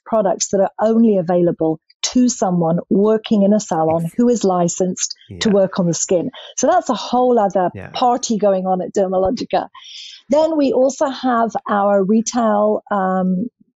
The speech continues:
Speaker 1: piece, which is Sephora, Ulta. You'll find us in those stores, and you'll find us in those stores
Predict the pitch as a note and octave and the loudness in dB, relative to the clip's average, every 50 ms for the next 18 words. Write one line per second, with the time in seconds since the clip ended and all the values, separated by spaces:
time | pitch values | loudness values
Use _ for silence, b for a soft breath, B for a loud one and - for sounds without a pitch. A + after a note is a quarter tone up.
0 | _ - - A#3+ A#3+ B3 C4 - - G3+ - - - - F#3+ E3+ E3 - - G3 | _ -4 0 2 2 2 2 0 0 0 0 0 0 0 0 0 -2 -4 -4 -6
1 | F3 - - C4 B3+ B3+ B3 B3 A#3+ A#3 A3+ - - G#3+ G#3 G#3+ A3 G#3+ - - | -4 -2 0 0 2 2 2 2 2 2 0 0 0 0 0 0 0 -2 -2 -2
2 | A#3+ A3 G#3 G#3 G3+ G3 F#3 - - - A3 A3 A3 A3 A#3 - - A3 G3+ G3 | 0 2 2 2 2 2 0 0 -2 -2 0 2 2 2 0 0 0 0 2 2
3 | F#3 F3+ F3+ F3 - - - A3+ A3 G#3+ G3+ A3+ B3 B3 B3+ B3 - - D4 D4+ | 2 2 0 0 -4 -2 0 2 2 2 2 2 2 2 2 0 -2 -2 0 0
4 | D#4+ D#4 D#4 - - C4 A#3 A3+ A3 A3 - - - A3+ G#3+ G#3 G3 | 2 0 0 0 2 2 2 4 4 2 0 0 0 2 2 2 2